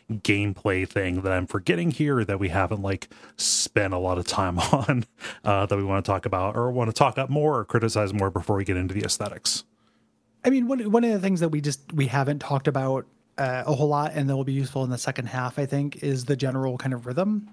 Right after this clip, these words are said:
Speaker 1: Yeah.
Speaker 2: of combat. You know, we're gonna talk about those individual enemies, but I do wanna be able to say, you know, you get into some prey combat and then move on.
Speaker 1: Mm-hmm. Yeah.
Speaker 2: You know? Uh, so in a general sense,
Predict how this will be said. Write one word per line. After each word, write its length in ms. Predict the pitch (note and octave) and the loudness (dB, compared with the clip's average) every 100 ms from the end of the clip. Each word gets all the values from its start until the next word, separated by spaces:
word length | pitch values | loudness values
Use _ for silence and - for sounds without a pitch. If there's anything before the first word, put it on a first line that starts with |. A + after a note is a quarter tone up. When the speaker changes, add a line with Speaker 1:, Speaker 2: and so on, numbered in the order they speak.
| - | 0
Speaker 1:
Yeah. 260 | C3 A2+ - - | 0 0 -6 -10
Speaker 2:
of 120 | C3+ | -6
combat. 440 | - D#3+ G3+ B3+ A#3+ - | 0 0 0 -2 -6 -8
You 80 | - | 0
know, 60 | F3 | 4
we're 120 | E3+ | 4
gonna 100 | F3+ | 4
talk 200 | D#3+ F3 | 2 0
about 120 | D#3+ D3+ | 2 2
those 160 | C3+ | 2
individual 360 | C#3+ C#3 C#3 C3 | 2 0 0 -2
enemies, 440 | C3+ C#3 C#3 B2+ | 0 2 2 0
but 240 | B2+ C#3 - - - - | 0 0 -2 -12 -14 0
I 60 | E3 | 2
do 160 | D#3+ | 4
wanna 200 | D#3+ D3+ | 4 2
be 100 | C#3+ | 2
able 240 | C#3 C3+ C3 | 0 2 0
to 80 | C3 | -2
say, 440 | - C3 C3 B2+ - _ - | -2 -2 0 -4 -8 _ 0
you 80 | |
know, 80 | C#3 | 2
you 100 | C3 | 2
get 100 | C#3+ | 2
into 120 | C#3 C3 | 2 0
some 160 | C3 | -2
prey 220 | A#2 C3 | 0 0
combat 380 | B2 C3+ C3 C3+ | 0 0 0 -2
and 100 | A#2 | -2
then 100 | B2 | -4
move 160 | A#2+ B2 | -4 -4
on. 260 | A#2 B2 D3+ - | -4 -6 -8 0
Speaker 1:
Mm-hmm. 160 | D#3 D3+ B3+ _ _ _ _ _ _ | 2 4 0 _ _ _ _ _ _
Yeah. 140 | - A#2+ | 0 2
Speaker 2:
You 60 | |
know? 160 | F#3 G3+ - - - - | 2 0 -6 -20 -20 -6
Uh, 240 | E3 D#3+ D3+ - - | -2 0 -2 -6 -2
so 140 | - | 2
in 60 | G#3 | 4
a 80 | F#3 | 4
general 300 | G3 A#3 G#3+ | 2 2 0
sense, 400 | A3 A#3 A#3 | 0 0 -2